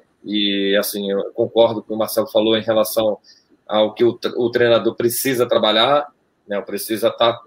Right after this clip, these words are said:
sempre jogando pra ter um entrosamento, pra ele tá em, também colocando as ideias dele dentro da seleção, porque você convoca e já, já coloca o time pra jogar, e é pouco tempo de trabalho, e aí a, os jogos amistosos e os jogos das eliminatórias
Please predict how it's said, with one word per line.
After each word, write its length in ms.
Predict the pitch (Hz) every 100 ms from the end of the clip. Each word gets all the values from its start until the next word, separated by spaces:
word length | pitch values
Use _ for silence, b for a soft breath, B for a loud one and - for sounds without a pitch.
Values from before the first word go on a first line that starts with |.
| _
sempre 360 | - 135 127
jogando 640 | 120 120 98 113 135 139 -
pra 260 | 117 113 B _
ter 100 | -
um 80 | 131
entrosamento, 720 | 127 123 123 113 113 131 127
pra 160 | 120 120
ele 140 | 117
tá 280 | - 127 127 - _ _ _ _ _ _ - B B _
em, 160 | 131 127 - _
também 460 | - 147 113 147 151
colocando 420 | 135 123 127 135
as 140 | 120
ideias 340 | 113 117 123 113
dele 240 | 120 120
dentro 260 | 104 120 110
da 100 | 113
seleção, 500 | 117 107 - 131 139
porque 200 | 120 117
você 320 | - 117 107 _
convoca 560 | - 123 104 123 123 120
e 40 | 113
já, 340 | 113 113 110 _ _ _
já 500 | 104 117 113 107 104
coloca 340 | - 117 117
o 40 | 113
time 180 | 120 113
pra 180 | 117
jogar, 520 | 117 104 107 127 151 127
e 40 |
é 40 | 113
pouco 260 | - 131 -
tempo 240 | 123 117
de 80 | 104
trabalho, 580 | 113 101 117 143 147 - b b _ -
e 120 | 117
aí 320 | 117 123 135
a, 120 | 127
os 140 | 120 117
jogos 340 | 127 123 117
amistosos 720 | 120 110 - 117 117 101 104
e 60 | 107
os 100 | 104
jogos 280 | 113 110 104
das 260 | 107 101
eliminatórias 640 | 110 107 104 101 107 95